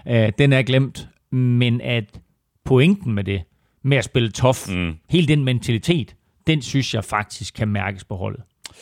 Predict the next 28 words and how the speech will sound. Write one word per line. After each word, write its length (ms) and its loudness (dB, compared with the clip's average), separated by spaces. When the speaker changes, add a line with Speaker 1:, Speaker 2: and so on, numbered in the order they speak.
Speaker 1:
Lions 380 2
er 40 4
altså, 520 4
øh, 160 4
nul 220 2
og 60 2
tre, 260 -2
og 180 -4
de 120 -2
skal 240 -2
til, 360 0
øh, 180 2
Chicago 340 -2
spille 240 -2
mod 140 0
Bears. 560 0
Ravens, 460 -2
de 260 -8
er 200 -4
to 160 -6
og 280 -10
en, 200 -4
og 120 -10
de 80 -8
spiller 400 -6
ude 240 -8
mod, 380 -6
øh, 220 -6